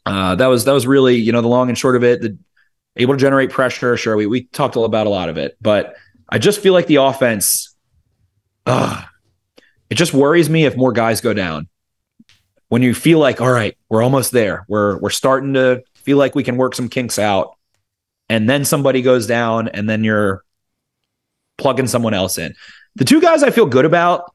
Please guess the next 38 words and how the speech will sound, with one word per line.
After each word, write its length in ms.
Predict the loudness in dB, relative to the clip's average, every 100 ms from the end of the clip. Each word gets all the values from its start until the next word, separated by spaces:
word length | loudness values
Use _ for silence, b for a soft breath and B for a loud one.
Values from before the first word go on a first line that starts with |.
| -2
though, 260 | 2 4
when 120 | 4 2
I 60 |
was 100 | 0
thinking 200 | -2 -2
about 240 | 0 0 0
that 260 | -2 -2 -2
are, 460 | 0 2 0 -4 _ _ _
the 80 | 0
room 120 | 2
I 80 | 4
feel 160 | 2 2
good 120 | 2
about 160 | 2 2
with 100 | 2
that, 160 | 0
like, 140 | 0 -6 _ _ -4
I 60 |
don't 200 | -4 -4
hate 220 | -6 -4
Devin 240 | -2 0 2
Duvernay, 340 | 2 2 0
Laquan 440 | 0 -2 -4 -6 -4
Treadwell 440 | -4 0 0 0
having 200 | -2 -4
to 60 | -4
come 180 | -4
in 240 | -4 -4 -6 -12
if 140 | -6
needed. 380 | 0 0 0 -4 _ _ _ -4
Like, 160 | -2
I 20 | 0
think 160 | 0
those 200 | 2 2
guys 220 | 2 0
can 120 | 0 0
be 80 |
serviceable. 680 | 0 2 0 -2 -6 -8 -10